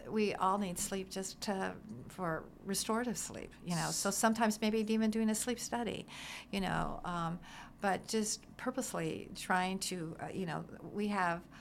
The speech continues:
whole podcasts. I won't go into it. I'm sure there's whole podcasts that we do, and we have excellent clap-, classes just on sleep hygiene, of things that you can do, you know, to, um,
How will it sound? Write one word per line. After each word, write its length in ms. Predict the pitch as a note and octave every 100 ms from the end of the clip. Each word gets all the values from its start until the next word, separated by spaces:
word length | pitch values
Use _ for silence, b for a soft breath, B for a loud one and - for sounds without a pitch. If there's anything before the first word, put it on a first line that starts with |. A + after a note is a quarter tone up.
| B B
whole 220 | B3+ B3
podcasts. 720 | A#3+ A3+ A3+ A3+ G#3+ G#3 G#3
I 60 | F#3+
won't 220 | F#3+ F#3+
go 120 | F3+
into 180 | F#3 G#3+
it. 60 | F#3
I'm 100 | F3+
sure 160 | G3
there's 140 | E3+ E3+
whole 120 | G3+
podcasts 400 | G3+ G3 G3 F3+
that 100 | F3+
we 160 | F#3 F3+
do, 260 | F3+ F#3
and 180 | - E3
we 100 | E3
have 180 | D#3 E3
excellent 380 | G#3 G#3+ G3+ F#3+
clap-, 320 | - G3+ G#3 - - -
classes 440 | - A3+ G3+ G#3 F#3+
just 180 | G#3 F#3
on 120 | F3
sleep 280 | - B3 G#3+
hygiene, 600 | - G#3 A3+ - D#2 G#2+ B B B -
of 140 | F#3+
things 340 | - G#3 G3+
that 260 | G#3 F3+ -
you 100 | G3
can 240 | G3 F#3 F3+
do, 120 | F#3
you 300 | E3 A#2+ E3+
know, 240 | D3+ D#3+ D#3+
to, 320 | F3+ E3 E3 B B B B G#3 -
um, 360 | - - -